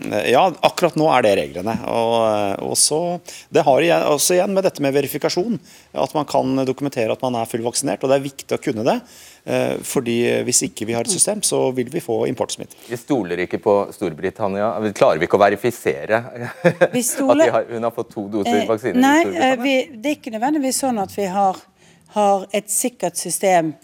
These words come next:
Speaker 3: hvor vi kan verifisere at de papirene de kommer med. Storbritannia har ikke, og nå har Storbritannia gått ut av E U. De er altså heller ikke med på den løsningen hvor vi skal verifisere gjennom dette, dette koronasertifikatet.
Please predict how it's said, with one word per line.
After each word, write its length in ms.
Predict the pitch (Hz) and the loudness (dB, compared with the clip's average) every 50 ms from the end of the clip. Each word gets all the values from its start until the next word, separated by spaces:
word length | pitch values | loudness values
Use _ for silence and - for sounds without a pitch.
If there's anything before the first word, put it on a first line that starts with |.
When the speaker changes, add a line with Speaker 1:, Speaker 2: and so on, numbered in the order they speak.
| _ _ _ _ _ - | _ _ _ _ _ -4
Speaker 3:
hvor 80 | 185 | -2
vi 80 | 180 185 | -2 -2
kan 160 | 180 - 202 190 | -2 -2 -2 0
verifisere 600 | 175 170 160 - 190 - - 214 202 180 156 165 | 0 0 -2 -2 -4 -2 0 2 2 2 2 0
at 80 | 147 - | -4 -2
de 100 | 202 185 | -4 -4
papirene 520 | - 175 - - - 196 185 160 156 147 | -4 -6 -10 -6 -4 -4 -2 0 0 -2
de 60 | 151 147 | -2 -2
kommer 240 | - 170 160 156 147 | -4 -2 -2 0 0
med. 160 | 156 - 180 | -2 -2 -2
Storbritannia 580 | - - 277 247 208 196 - 190 170 170 165 165 | -2 -2 -2 -4 -4 -4 -2 0 0 2 2 2
har 140 | 175 196 - - | 2 0 -2 -4
ikke, 380 | - 214 - _ - - 302 311 311 - - - _ - | -8 -8 -8 _ 0 0 2 0 0 -4 -20 -20 _ -2
og 60 | - 240 | 2 2
nå 80 | 269 | 4
har 80 | 262 214 | 4 2
Storbritannia 400 | - 277 269 262 - 254 226 202 | 0 -2 -2 -2 0 0 0 0
gått 180 | 180 180 170 - - | -2 -2 -4 -6 -6
ut 220 | 226 196 - - - | -8 -8 -6 -6 -6
av 60 | - | -2
E 120 | 151 160 165 190 277 | 0 2 2 2 2
U. 60 | 294 - - - - _ - | 0 -4 -10 -20 -16 _ 0
De 80 | 196 | 2
er 60 | 208 208 | 2 2
altså 160 | 202 - 202 | 2 0 -2
heller 240 | 175 226 214 180 175 | 0 2 2 2 0
ikke 140 | 170 - 190 | 0 0 0
med 160 | 196 196 185 | 0 0 0
på 80 | - 180 | -2 -2
den 180 | 175 175 180 175 170 | 0 0 0 0 0
løsningen 560 | 175 170 165 165 - - - 208 202 185 175 | 2 2 2 0 0 -2 -4 -4 -2 -2 -2
hvor 100 | 160 156 | -2 -2
vi 60 | 151 147 | -2 -4
skal 180 | - - 156 151 | -4 -4 -2 -2
verifisere 720 | 156 151 143 - - - - 208 190 180 160 147 151 160 151 - - - _ _ - | -2 -2 -2 -4 -4 -2 0 2 4 4 2 2 -2 -4 -4 -6 -14 -20 _ _ -6
gjennom 440 | - 180 202 190 185 180 170 160 156 | 0 2 4 4 4 2 2 2 2
dette, 400 | 151 160 156 - - 180 180 170 - - - - _ _ - | 0 0 -2 0 0 0 0 0 -2 -6 -20 -20 _ _ -4
dette 380 | - 165 170 - - 185 175 170 165 - - | -4 -4 -2 0 0 0 0 0 -2 -6 -8
koronasertifikatet. 1400 | - 180 175 185 185 170 160 156 151 147 147 - - - - 175 - - 165 - - 160 151 - - 214 254 320 | -6 -4 -2 0 0 0 0 0 -2 -4 -6 -6 -4 0 -2 -2 -2 -4 -8 -2 -2 -2 -2 0 2 4 4 4